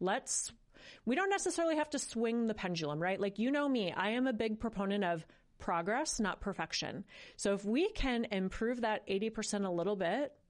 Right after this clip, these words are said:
and continue to improve that eighty percent a little bit more, maybe to seventy-five, seventy, sixty-five, whatever that looks like for you, whatever that progress means for you,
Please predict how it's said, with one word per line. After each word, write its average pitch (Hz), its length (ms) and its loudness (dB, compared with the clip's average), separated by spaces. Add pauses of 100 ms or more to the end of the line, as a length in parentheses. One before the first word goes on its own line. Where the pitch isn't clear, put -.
(300)
and 208 140 -2
continue 202 400 0
to 220 160 -2
improve 214 320 0
that 214 160 0
eighty 208 180 0
percent 208 340 -2
a 202 40 0
little 202 220 0
bit 202 180 -2
more, 196 280 0
maybe 185 220 0
to 160 120 -2
seventy-five, 170 880 -4
seventy, 190 480 -2
sixty-five, - 480 -6 (260)
whatever 226 500 0
that 262 220 0
looks 208 220 -2
like 214 180 -4
for 202 180 -2
you, 190 260 0
whatever 202 400 -2
that 262 240 -4
progress 190 600 -2
means 180 240 -2
for - 180 -6
you, 175 440 0